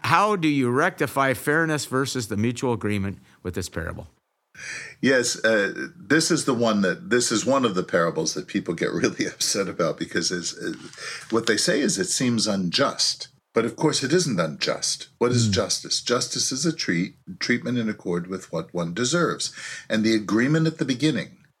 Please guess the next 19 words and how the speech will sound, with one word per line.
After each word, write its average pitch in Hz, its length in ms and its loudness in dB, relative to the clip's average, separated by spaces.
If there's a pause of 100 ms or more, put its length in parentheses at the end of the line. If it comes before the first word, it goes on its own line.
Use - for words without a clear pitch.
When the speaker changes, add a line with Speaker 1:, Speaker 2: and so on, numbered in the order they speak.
(180)
Speaker 2:
uh, 80 280 -2 (140)
is, 101 540 0 (760)
and 95 200 2
by 127 140 4
the 123 120 2
way, 90 380 2
the 92 420 -2 (140)
price, - 760 0 (460)
uh, 85 180 -4
the 76 140 -4
wage, 104 600 2
it - 200 -8
becomes 104 440 0 (460)
vague 95 760 0 (200)
as 101 260 2
the 98 80 -2
day 104 220 2
goes 95 300 0
on. 85 340 0